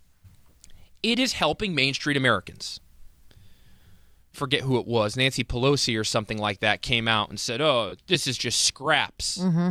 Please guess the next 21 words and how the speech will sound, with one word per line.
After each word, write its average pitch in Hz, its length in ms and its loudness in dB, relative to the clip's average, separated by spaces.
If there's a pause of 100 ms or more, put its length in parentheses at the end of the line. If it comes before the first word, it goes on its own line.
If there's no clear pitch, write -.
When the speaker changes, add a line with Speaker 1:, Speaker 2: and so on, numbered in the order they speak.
(100)
Speaker 2:
She - 160 -2
did. 151 240 2 (800)
Speaker 1:
"This 165 160 0
is 170 80 -4
just 156 220 2
scraps 165 580 0
for 156 160 0
the 131 80 0
general 127 340 0
public." 110 500 -2 (800)
Okay. 247 800 0 (920)
It's - 100 -6
hundreds 294 500 -2
of 262 100 -6
dollars 269 520 -2
for 226 160 -2
Main 240 220 2
Street 277 300 -2
people. 302 540 0 (2000)
Or, - 160 2
or 165 120 0